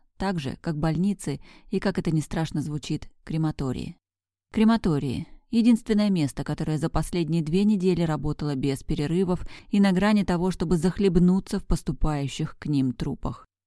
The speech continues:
Двадцать процентов населения, и это только по предварительным подсчетам. Многие потеряли своих близких и любимых,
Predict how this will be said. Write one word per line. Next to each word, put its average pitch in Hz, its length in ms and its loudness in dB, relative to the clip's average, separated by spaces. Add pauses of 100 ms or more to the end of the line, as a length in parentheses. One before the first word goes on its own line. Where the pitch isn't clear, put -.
(320)
Двадцать 185 380 0
процентов - 540 2
населения, 165 720 0 (200)
и 185 120 0
это - 260 2
только - 300 0
по - 120 2
предварительным 160 760 2
подсчетам. 143 580 -2 (320)
Многие 180 380 2
потеряли 147 420 -2
своих 135 320 -6
близких 160 500 -2
и 175 140 -2
любимых, 151 560 0